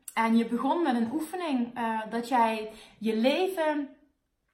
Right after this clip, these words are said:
moest analyseren hoe het nu was. En hij had zeven, ehm, zeven pijlers en die stonden in een piramide. Nou, ik ga ze laten zien ook aan je.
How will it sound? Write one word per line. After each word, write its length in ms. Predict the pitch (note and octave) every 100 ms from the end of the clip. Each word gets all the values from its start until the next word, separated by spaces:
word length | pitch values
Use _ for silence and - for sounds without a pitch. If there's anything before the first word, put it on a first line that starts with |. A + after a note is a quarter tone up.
| _ -
moest 260 | C4+ -
analyseren 580 | - B3+ A#3 A#3 C#4 D#4+
hoe 100 | C#4+
het 100 | B3
nu 220 | A#3+ D4+
was. 320 | B3 E3+ F3+ -
En 80 |
hij 180 | G#3+ C4
had 220 | D4 C4+ A3+
zeven, 840 | - B3 E4 G4 B3+ G3+ G3 G#3+
ehm, 580 | G#3+ G3 G3 F#3+ F#3+ F#3+ -
zeven 400 | A#3+ C#4 B3 -
pijlers 520 | F#3+ D#4 A4 D#4 -
en 80 | G#3
die 80 | G#3
stonden 280 | - C4
in 60 | G#3
een 100 | G3+
piramide. 380 | A#3 G3 A3+ F4
Nou, 140 | A#3
ik 60 | A3+
ga 160 | G#3+
ze 80 | G#3
laten 260 | G3 F#3 F#3+
zien 240 | G#3+ C#4+
ook 140 | E4+ F4
aan 260 | E4 A#3+
je. 100 | F#3